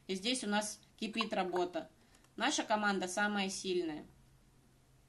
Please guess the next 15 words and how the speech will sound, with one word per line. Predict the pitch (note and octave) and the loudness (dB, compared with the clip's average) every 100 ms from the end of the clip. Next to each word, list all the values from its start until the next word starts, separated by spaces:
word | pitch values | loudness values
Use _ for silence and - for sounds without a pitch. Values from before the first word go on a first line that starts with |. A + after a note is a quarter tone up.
| - - | -18 -6
Потому | - A3 B3 | -2 0 0
что | - G#3 | 0 -4
в | |
топе | - B3+ B3+ | -2 -2 0
по | F#3+ G3 | 0 2
пять, | G#3+ G#3+ - | 4 4 4
по | G3 | 0
восемь | G3+ G3+ G3 | 0 -2 -4
человек | F#3+ F#3+ G3+ A#3 | -2 0 0 0
из | G#3 | -2
девятьсот | F3+ F#3+ F3+ - G#3+ | -2 -2 -2 -2 -4
шестидесяти | G#3 G3 G#3 F#3 F#3+ - | -4 -6 -4 -4 -4 -6
тысяч | F3+ G3+ G3+ F3+ | -6 -6 -6 -8
человек, | - F#3 G3+ A#3+ - - - - - - - - | -4 -2 0 -2 -6 -20 -20 -20 -20 -20 -14 0
э, | F3 F3 | 2 4